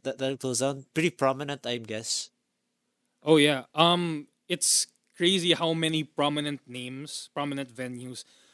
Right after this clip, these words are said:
Speaker 2: have shut down. The one that comes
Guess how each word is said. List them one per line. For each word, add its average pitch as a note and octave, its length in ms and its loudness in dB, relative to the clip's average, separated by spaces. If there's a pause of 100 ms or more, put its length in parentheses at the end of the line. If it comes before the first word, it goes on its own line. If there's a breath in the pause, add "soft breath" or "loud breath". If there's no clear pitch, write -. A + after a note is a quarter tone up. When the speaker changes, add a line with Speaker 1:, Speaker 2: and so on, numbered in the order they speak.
(100 soft breath)
Speaker 2:
have D3+ 240 0
shut - 260 -10
down. C3 320 -6 (140)
The E3 80 4
one E3 300 2
that D#3+ 160 0 (260)
comes D#3 500 0